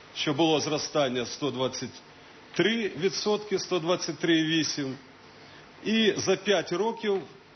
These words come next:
ми отримали вісімдесят дев'ять і сім.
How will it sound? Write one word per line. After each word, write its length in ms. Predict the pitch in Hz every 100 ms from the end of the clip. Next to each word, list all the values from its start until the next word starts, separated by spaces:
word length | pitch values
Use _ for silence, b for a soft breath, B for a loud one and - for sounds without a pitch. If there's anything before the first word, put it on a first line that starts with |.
| - - - - -
ми 240 | 151 175
отримали 680 | - 151 175 196 220 208 185
вісімдесят 840 | 139 175 - 156 143 143 147 131
дев'ять 340 | 151 147 135 - -
і 80 | 143
сім. 440 | - - 214 196